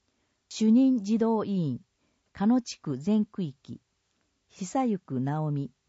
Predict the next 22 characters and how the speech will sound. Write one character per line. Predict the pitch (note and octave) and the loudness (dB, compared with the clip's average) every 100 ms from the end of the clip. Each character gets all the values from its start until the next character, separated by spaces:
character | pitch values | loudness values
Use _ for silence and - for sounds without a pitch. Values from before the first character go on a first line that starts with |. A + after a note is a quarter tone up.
| _ _ _ _ C#3 | _ _ _ _ -4
電 | F3+ G3 F3 | 0 0 -2
話、 | F3 - _ _ _ _ | -4 -10 _ _ _ _
六 | F3 F3+ B3 | -4 -2 -4
八 | B3 A#3+ C#3+ | -6 -6 -6
の | C3+ - _ _ _ | -6 -8 _ _ _
零 | E3+ B3+ B3 | 0 0 0
九 | - A3+ C3+ | -2 -2 -2
一 | C#3 - F3+ | -6 -8 -4
零。 | D#3 A#2+ - _ _ _ _ _ _ _ | -4 -4 -10 _ _ _ _ _ _ _
主 | - G#3+ | -4 2
任 | A3+ C4+ B3+ | 4 4 2
児 | A#3+ A#3 | 0 0
童 | A3+ A3 | 0 0
委 | G3+ | -2
員、 | F3+ C#3 A#2+ - _ _ _ | -2 -4 -8 -14 _ _ _
鹿 | - A3 | -2 2
野 | B3 | 2
地 | A#3 G3 | -2 -10
区 | - C3+ - | -10 -10 -6
全 | F#3 G#3 | -2 -2
区 | F#3 G3+ | -2 -4
域。 | C#3+ - A#2+ | -6 -8 -16